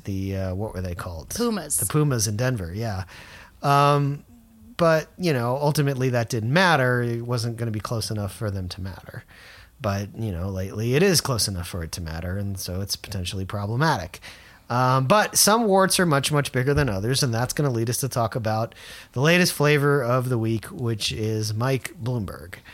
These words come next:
Speaker 1: which I, before we get into it, I don't think it's sustainable. I mean, I think eventually Mike Bloomberg, the candidate, is gonna have to show himself and not just be an idea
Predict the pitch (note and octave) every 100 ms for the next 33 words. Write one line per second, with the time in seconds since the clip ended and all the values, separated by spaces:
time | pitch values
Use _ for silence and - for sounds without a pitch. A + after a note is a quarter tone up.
0 | - - - C3 C#3 - - - C#3 D#3
1 | E3 E3+ - C3 C#3+ D#3+ E3+ D#3+ D#3 D3+
2 | - C3+ B2+ B2+ - - - - - -
3 | _ - E3+ E3+ F3 - D#3 C#3+ - -
4 | C#3 - C#3+ - B2+ B2+ C3+ D3 D#3+ D#3
5 | - _ _ - - - _ _ A2+ B2
6 | B2+ C3 D3+ D3+ C#3+ C#3+ D3+ C#3+ B2 C3
7 | - C3 C3 C3 B2 A#2+ - A#2+ B2+ C3
8 | C3 A#2 - A#2+ A2 B2+ - - G#2 A2+
9 | C3+ D3+ D3 D#3 - A#2+ A2 A#2 - C3+
10 | G#2+ - A#2+ A#2 - - - - C#3+ C#3
11 | A#2 A#2 G2+ A2+ C3 E3+